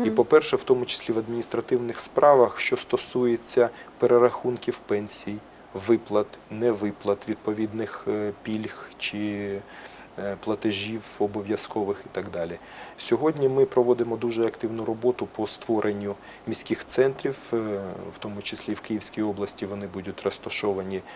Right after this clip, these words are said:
в Білій Церкві, е, в Броварах і в Вишневому. Це будуть центри, які будуть безпосередньо працювати з громадянами, вивчати їх звернення і приймати рішення про, е, призначення їм адвоката, який буде представляти їх інтереси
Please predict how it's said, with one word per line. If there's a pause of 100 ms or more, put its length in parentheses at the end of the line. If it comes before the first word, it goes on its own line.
(220)
в
Білій
Церкві, (380)
е,
в
Броварах
і
в (140)
Вишневому. (420)
Це
будуть
центри,
які
будуть
безпосередньо
працювати
з
громадянами, (320)
вивчати
їх
звернення
і
приймати
рішення
про, (520)
е,
призначення
їм
адвоката,
який
буде
представляти
їх
інтереси